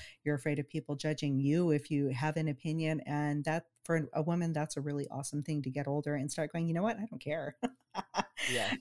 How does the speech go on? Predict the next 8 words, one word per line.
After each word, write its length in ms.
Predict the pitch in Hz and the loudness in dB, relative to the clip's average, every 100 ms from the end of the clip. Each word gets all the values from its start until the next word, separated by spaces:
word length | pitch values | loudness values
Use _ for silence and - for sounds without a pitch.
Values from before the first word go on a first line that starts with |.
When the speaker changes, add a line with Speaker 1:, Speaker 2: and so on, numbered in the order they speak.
| - _ | -8 _
Speaker 1:
And, 440 | 226 233 233 220 - | 8 10 10 8 4
um, 380 | 185 190 170 165 - | 2 2 2 -2 0
as 440 | 170 175 170 - - _ _ _ - | 2 2 0 -6 -10 _ _ _ -4
social 460 | - 214 196 - | 0 2 2 2
media 560 | 175 175 214 202 165 156 | 0 0 2 2 2 0
became 360 | 156 151 165 156 | -2 -4 -4 -4
something 480 | - 165 160 165 160 | -2 -4 -4 -4 -2
that 200 | 156 | -2